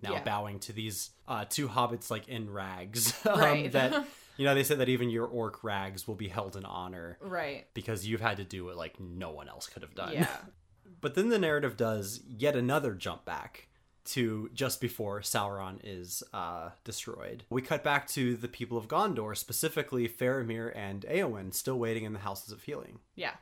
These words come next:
Speaker 2: I loved this <laughs> section. Of course I did. Yeah,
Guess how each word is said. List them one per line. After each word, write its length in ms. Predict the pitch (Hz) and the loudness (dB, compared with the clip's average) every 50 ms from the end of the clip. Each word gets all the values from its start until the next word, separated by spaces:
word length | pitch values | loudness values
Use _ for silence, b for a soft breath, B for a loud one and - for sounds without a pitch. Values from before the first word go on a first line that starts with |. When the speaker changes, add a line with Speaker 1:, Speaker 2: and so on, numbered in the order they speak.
| - _ _ _ _ - | -20 _ _ _ _ -2
Speaker 2:
I 680 | 202 202 202 208 208 208 208 208 214 214 208 202 202 220 - - | 2 4 6 6 6 6 6 4 4 2 2 0 0 -4 -6 -12
loved 440 | 170 185 175 165 165 165 180 - - _ | -10 -6 -4 -4 -4 -4 -6 -10 -14 _
this 420 | - - 160 - - - - - - - - | -8 -6 -6 -4 -4 -4 -4 -6 -8 -12 -18
<laughs> 100 | _ - | _ -12
section. 840 | - - - - 202 202 - - - - 233 226 254 233 220 - - B B B B B B | -10 -6 -4 -2 -4 -4 -4 -6 -4 -4 -4 -4 -4 -6 -8 -8 -10 B B B B B B
Of 120 | 254 254 254 | -2 -2 4
course 260 | - 320 302 - - | 6 6 6 6 4
I 80 | 190 170 | 2 2
did. 240 | 147 123 92 - - B B B B B B B B | 2 -2 -6 -6 -8 B B B B B B B B
Yeah, 360 | 208 196 220 214 185 143 | 0 4 6 6 6 6